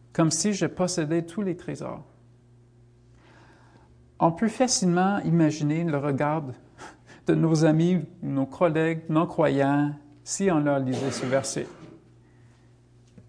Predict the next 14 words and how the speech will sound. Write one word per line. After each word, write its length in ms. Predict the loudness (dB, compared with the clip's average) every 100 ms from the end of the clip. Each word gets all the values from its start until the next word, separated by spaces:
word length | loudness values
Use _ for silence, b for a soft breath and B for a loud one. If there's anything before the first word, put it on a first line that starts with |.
| -4
La 120 | -4
plupart 400 | -2 -2 0 2
ne 100 | 0
comprendraient 640 | 0 -4 -2 -4 -4 -6 -10
pas 200 | -10 -12
du 140 | -14
tout. 160 | -20 -20 -20 _ _ -20 _ _ -20 _ _ _ _ _ _ _ _ _ -2
Comme 160 | 2
j'ai 160 | 4 2
dit 140 | 2
tantôt, 460 | 2 2 2 0 -2 -8 -20 b b b b b b
nous 160 | 4
les 160 | 6 4
croyants 560 | 4 2 4 2 2